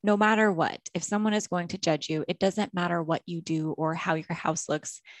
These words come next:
they're gonna judge you because it looks Pinterest perfect and you, they're probably gonna say whatever it is that they're gonna say about you because of that. And if they judge you because your house is messy and not what they would consider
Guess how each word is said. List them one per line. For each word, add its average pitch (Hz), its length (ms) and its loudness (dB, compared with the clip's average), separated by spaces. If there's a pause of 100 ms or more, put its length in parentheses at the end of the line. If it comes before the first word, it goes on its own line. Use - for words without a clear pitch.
(480)
they're 185 180 4
gonna 185 180 2
judge 170 220 2
you 165 100 0
because 165 360 -2
it 147 100 -4
looks 156 220 -6
Pinterest 170 340 -6
perfect 156 380 -2
and 160 120 -10
you, 156 120 -10 (100)
they're 151 140 -2
probably 165 320 -2
gonna 156 160 -8
say 151 420 -4 (1600)
whatever 170 460 2
it 160 40 0
is 160 120 -2
that - 100 -8
they're 165 120 2
gonna 170 140 0
say 170 220 2
about 160 220 2
you 165 60 -4
because 170 300 -4
of 156 120 -4
that. 147 280 -2
And 170 180 -8
if - 120 -8
they 196 140 0
judge 196 240 0
you 208 60 -2
because 214 280 -2
your 196 100 2
house 190 320 0
is 190 200 -4
messy 202 600 -2
and 170 440 -6
not 170 300 -2
what 180 280 0
they 165 220 0 (280)
would 185 220 4
consider 180 560 0